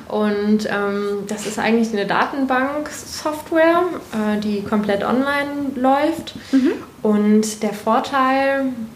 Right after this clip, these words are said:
Speaker 1: gegenüber Excel ist, dass du's nicht so einfach kaputt machen kannst,
Speaker 2: Ja, sehr
Speaker 1: äh,
Speaker 2: gut.
Speaker 1: dass du viele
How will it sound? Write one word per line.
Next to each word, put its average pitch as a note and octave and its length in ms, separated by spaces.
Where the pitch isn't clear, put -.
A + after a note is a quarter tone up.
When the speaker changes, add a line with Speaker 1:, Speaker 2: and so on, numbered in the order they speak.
Speaker 1:
gegenüber G#3 540
Excel D#4+ 520
ist, A3 140
dass G#3+ 180
du's A3 160
nicht A3 180
so G#3+ 80
einfach G3+ 280
kaputt A#3+ 360
machen D4+ 340
kannst, C4 360
Speaker 2:
Ja, B3+ 500
sehr G#3+ 60
Speaker 1:
äh, G#3+ 100
Speaker 2:
gut. B3+ 100
Speaker 1:
dass A3 140
du A3 80
viele C#4+ 580